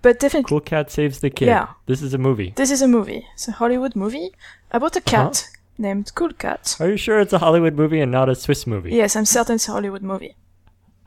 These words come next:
Speaker 2: Okay.
Speaker 1: It was reviewed by someone named, I think, The Movie Guy.
Speaker 2: Were the, did it have names like Jeff and Jennifer, or names like Pierre and <laughs> Cloud?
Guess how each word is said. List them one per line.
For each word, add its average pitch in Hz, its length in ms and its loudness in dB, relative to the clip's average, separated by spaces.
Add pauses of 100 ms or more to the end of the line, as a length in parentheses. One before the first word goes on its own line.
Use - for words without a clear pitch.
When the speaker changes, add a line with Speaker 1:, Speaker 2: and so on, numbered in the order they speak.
(180)
Speaker 2:
Okay. 147 200 -12 (840)
Speaker 1:
It 208 140 -6
was 240 180 2
reviewed 269 460 -4
by 262 120 -2
someone 233 440 0
named, 233 240 0
I 208 140 -4 (120)
think, - 460 -8 (340)
The 233 80 -2
Movie 262 280 0
Guy. - 220 -10 (760)
Speaker 2:
Were 147 160 0
the, 175 200 -10 (220)
did 160 160 0
it 180 120 -4
have 160 260 0
names 147 320 -2
like 107 320 -2
Jeff - 440 -2 (220)
and 113 320 -4
Jennifer, 143 560 -4
or 113 140 -2
names 120 360 -4
like 110 340 -2 (120)
Pierre 113 300 0 (240)
and 104 180 -8 (280)
<laughs> - 280 -18
Cloud? 95 420 -4